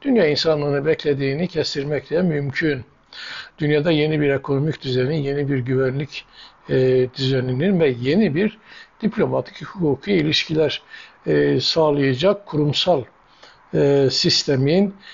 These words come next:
yavaş yavaş ayak sesleri de duyuluyor.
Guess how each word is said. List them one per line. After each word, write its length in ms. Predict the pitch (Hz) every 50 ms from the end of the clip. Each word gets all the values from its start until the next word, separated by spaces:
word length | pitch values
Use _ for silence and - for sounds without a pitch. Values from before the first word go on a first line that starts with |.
| - - _ -
yavaş 320 | 262 262 196 - - -
yavaş 260 | 143 151 190 196 - 175
ayak 260 | 170 165 165 165 -
sesleri 500 | - 147 139 - - 147 139 139 135 139
de 180 | 180 196 165
duyuluyor. 600 | 147 160 175 175 170 160 156 156 139 131 - -